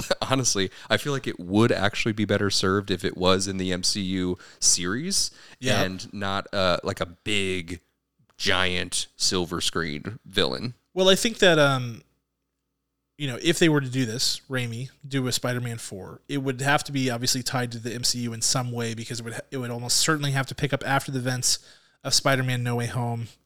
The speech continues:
Speaker 2: or, or lead up to the events of Spider-Man No Way Home. Point is, Tobey's gotten much older.
Speaker 1: Yes.
Speaker 2: So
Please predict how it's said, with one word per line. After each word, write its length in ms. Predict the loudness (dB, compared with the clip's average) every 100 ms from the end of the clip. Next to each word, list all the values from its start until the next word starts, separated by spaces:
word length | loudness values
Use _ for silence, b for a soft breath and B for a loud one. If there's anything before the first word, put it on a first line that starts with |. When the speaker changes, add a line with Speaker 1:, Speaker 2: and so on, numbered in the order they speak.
| _
Speaker 2:
or, 160 | -2 2
or 180 | 4
lead 260 | 4 4 4
up 100 | 2
to 80 | 2
the 100 | 2
events 220 | 2 2
of 80 | 2
Spider-Man 400 | 4 4 4 2
No 120 | 2
Way 80 | 2
Home. 260 | 2 0 -4 b b
Point 200 | 2 4
is, 100 | 4
Tobey's 260 | 6 6 6
gotten 220 | 4 2
much 160 | -2 -4
older. 340 | -8 -10 -14 _
Speaker 1:
Yes. 280 | -8 -4 -4 0
Speaker 2:
So 460 | 6 8 6 4